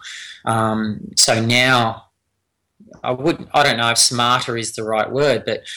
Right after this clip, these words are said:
certainly more experienced in my headspace is,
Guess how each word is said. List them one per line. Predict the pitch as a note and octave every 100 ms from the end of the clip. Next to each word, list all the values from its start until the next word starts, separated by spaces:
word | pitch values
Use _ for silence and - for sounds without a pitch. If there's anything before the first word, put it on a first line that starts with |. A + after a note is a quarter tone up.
| - -
certainly | - F#3 F#3 E3
more | C#3+ B2
experienced | G#2+ - A2+ B2+ D3+ -
in | B2+
my | A#2 A2
headspace | A#2 - - A#2+ A#2+ - - -
is, | B2 A#2+ A2+ - - -